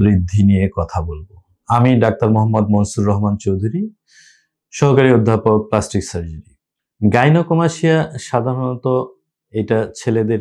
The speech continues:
ক্ষেত্রেই আমরা বলে থাকি যে পুরুষের স্তনের যদি অস্বাভাবিক বৃদ্ধি ঘটে বা ব্রেস্টের অস্বাভাবিক বৃদ্ধি ঘটে, সেটাকে আমরা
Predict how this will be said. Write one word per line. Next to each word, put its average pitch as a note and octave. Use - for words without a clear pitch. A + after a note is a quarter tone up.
ক্ষেত্রেই A2+
আমরা G#2
বলে G2
থাকি B2+
যে G#2
পুরুষের A#2+
স্তনের G#2
যদি G2+
অস্বাভাবিক A2+
বৃদ্ধি F2+
ঘটে F2+
বা G2+
ব্রেস্টের F#2+
অস্বাভাবিক F#2+
বৃদ্ধি F2
ঘটে, F#2
সেটাকে G#2
আমরা F#2